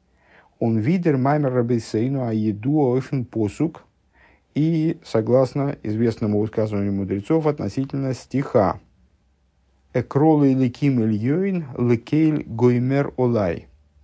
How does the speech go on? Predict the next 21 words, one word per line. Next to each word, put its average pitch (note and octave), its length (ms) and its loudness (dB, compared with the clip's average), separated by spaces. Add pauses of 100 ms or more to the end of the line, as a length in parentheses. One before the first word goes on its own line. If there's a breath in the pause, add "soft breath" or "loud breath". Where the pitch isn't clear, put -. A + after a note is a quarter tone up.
(1120)
Простой A#2+ 340 0
смысл A2+ 300 0
этого G#2 180 -2
стиха A2 340 -2
нас G2 200 -4
щас - 340 -2 (400)
особо G#2+ 340 -2
интересовать G2+ 560 0
не G#2+ 100 -2
должен. B2+ 400 0 (1080)
«Воззову A2+ 800 0 (120)
к, G#2 240 0
ко G#2 140 -2
всесильному G2 840 -4
высшему, D#3+ 760 -2 (500)
к A2+ 120 -6
Богу, D3 400 0
который A2+ 400 0
заканчивает A2+ 840 0
за A2 160 0
мной». G2 340 -4